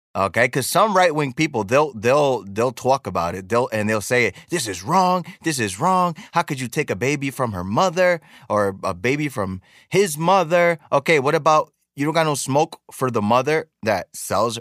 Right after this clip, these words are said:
off her kids? You have no smoke for that?" So, um, yeah, guys, if I was a talking balloon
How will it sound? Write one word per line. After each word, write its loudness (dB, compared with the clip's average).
off 0
her -6
kids? -6
You -4
have 0
no -2
smoke -8
for -4
that?" -4
So, 2
um, 2
yeah, 4
guys, 0
if -4
I 4
was 0
a 0
talking 0
balloon -2